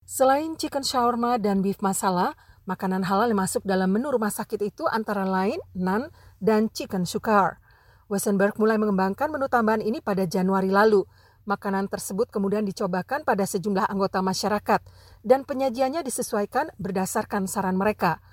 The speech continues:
Wesenberg mengatakan, panci, wajan, dan peralatan makan terpisah digunakan untuk mempersiapkan makanan halal. Semua staf juga telah dilatih mengenai proses menyiapkan makanan halal itu.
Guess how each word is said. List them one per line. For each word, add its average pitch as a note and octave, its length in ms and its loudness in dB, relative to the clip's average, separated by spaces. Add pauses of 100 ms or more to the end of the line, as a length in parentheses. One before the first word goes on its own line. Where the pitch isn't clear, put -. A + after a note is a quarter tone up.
(460)
Wesenberg C#4 480 2
mengatakan, A3+ 560 -4 (320)
panci, G#3+ 560 -2
wajan, G#3 560 0
dan G3 240 0
peralatan G3 320 0
makan G#3 400 -2
terpisah A#3 560 -2 (320)
digunakan G3+ 480 2
untuk C#4+ 240 -8
mempersiapkan B3 720 -2
makanan F#3+ 320 -4
halal. G3 480 2 (320)
Semua F#3+ 320 -4
staf - 320 -2
juga G3+ 160 0
telah G3 240 0
dilatih F#3+ 400 -2
mengenai B3 320 -4
proses A#3 400 -2
menyiapkan G3+ 480 0
makanan G3 400 -2
halal G3 400 -4
itu. G#3 400 2